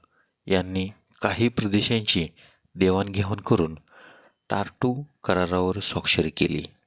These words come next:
चौदा ऑक्टोबर एकोणीसशे सव्वीस, ए ए मिल्ने यांचे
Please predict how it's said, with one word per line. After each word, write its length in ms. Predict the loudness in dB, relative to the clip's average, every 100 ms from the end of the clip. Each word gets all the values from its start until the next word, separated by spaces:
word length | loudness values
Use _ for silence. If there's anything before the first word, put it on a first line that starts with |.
| _ _ _ _ _ _ _ _ _ -4
चौदा 260 | 0 0
ऑक्टोबर 400 | -2 2 2 4
एकोणीसशे 360 | 0 -2 -2 0
सव्वीस, 520 | 2 2 0 -2 -6 _ _ -20 -20 _ _
ए 140 | 0 0 0
ए 240 | 0 0 -2 _ _ -2
मिल्ने 540 | -2 0 -2 -6 -12 _ _ _ _
यांचे 520 | -4 -2 0 0 0